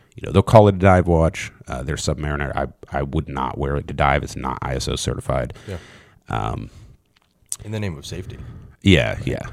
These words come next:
Speaker 1: absolutely. Um, you know, it's more of a, a dress watch that, uh, is waterproof.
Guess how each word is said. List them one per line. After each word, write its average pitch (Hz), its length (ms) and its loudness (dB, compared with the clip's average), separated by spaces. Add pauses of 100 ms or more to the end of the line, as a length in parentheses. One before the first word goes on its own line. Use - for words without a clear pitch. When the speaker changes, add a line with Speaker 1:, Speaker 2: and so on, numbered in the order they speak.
Speaker 1:
absolutely. - 640 -2 (320)
Um, 67 320 -8 (1200)
you 98 120 6
know, 82 100 6
it's 76 100 2
more 90 180 4
of 69 100 2
a, 71 260 -2
a 98 80 4
dress 85 300 2
watch 67 380 0
that, 60 280 -6
uh, 58 200 -4
is 64 120 -8
waterproof. - 640 -4